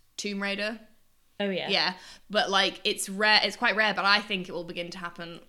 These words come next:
Speaker 1: a lot now.
Speaker 2: Yeah.
Speaker 1: Like, you got, you got the Super Mario movie.
Speaker 2: I can't
Speaker 1: I've
Speaker 2: wait
Speaker 1: been,
Speaker 2: to
Speaker 1: I've
Speaker 2: see
Speaker 1: been
Speaker 2: that.
Speaker 1: to see that.
Speaker 2: Have you?
Speaker 1: Yeah, I went on opening day.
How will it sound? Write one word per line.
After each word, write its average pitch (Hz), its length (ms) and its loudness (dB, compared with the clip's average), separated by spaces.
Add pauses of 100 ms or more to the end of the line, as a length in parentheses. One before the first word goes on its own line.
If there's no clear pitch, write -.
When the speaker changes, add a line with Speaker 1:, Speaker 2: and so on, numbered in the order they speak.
Speaker 1:
a 175 80 -8
lot 170 420 -8
now. - 360 -12 (200)
Speaker 2:
Yeah. 185 160 -6
Speaker 1:
Like, 170 260 -2
you 202 80 -2
got, 190 200 -4
you 185 40 -10
got 180 120 -8
the - 80 -10
Super 185 200 -8
Mario 185 260 -6
movie. 196 420 -8 (260)
Speaker 2:
I - 60 -14
can't - 160 -8
Speaker 1:
I've 185 120 0
Speaker 2:
wait 165 120 0
Speaker 1:
been, 196 100 0
Speaker 2:
to - 120 -10
Speaker 1:
I've 180 60 -2
Speaker 2:
see 165 60 -6
Speaker 1:
been 185 80 -2
Speaker 2:
that. 202 60 -4
Speaker 1:
to - 80 -10
see 180 140 -6
that. 180 220 -6
Speaker 2:
Have 440 140 6
you? 466 360 12
Speaker 1:
Yeah, 381 100 10
I 311 60 10
went 247 180 8
on 196 80 4
opening 202 360 0
day. 226 280 -6